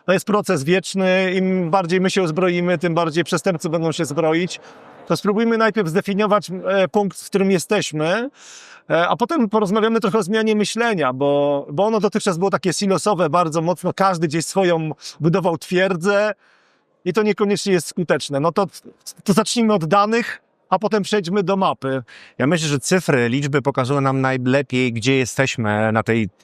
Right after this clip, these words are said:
Speaker 2: cyfrowej, e, wojnie. E, codziennie mamy kilkaset zgłoszeń incydentów i to mówimy tylko o zgłoszonych, a zupełnie ta czarna liczba, e, incydentów, które nie są zgłaszane, bo ktoś nie,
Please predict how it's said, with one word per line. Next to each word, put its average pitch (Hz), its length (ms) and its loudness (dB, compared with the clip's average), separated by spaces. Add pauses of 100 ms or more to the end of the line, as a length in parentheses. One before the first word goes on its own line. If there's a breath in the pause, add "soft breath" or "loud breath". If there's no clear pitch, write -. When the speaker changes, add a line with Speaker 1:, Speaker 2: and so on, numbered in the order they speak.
Speaker 2:
cyfrowej, 113 760 0
e, 107 420 0
wojnie. 101 520 -2 (460 loud breath)
E, 117 400 0 (640)
codziennie 127 800 2
mamy 123 400 0
kilkaset 139 600 -2
zgłoszeń 113 420 0
incydentów 104 640 -2 (160 loud breath)
i 123 80 -2
to 143 80 2
mówimy 135 240 2
tylko 151 280 0
o 147 80 2
zgłoszonych, 127 760 0 (440 loud breath)
a 117 380 0
zupełnie 131 840 0
ta 120 320 0
czarna 143 480 0
liczba, 120 680 -2
e, 117 300 0
incydentów, 139 280 0
które 127 160 -2
nie 143 100 0
są 139 100 0
zgłaszane, 135 580 0
bo 113 120 -2
ktoś 110 220 -6
nie, 117 120 0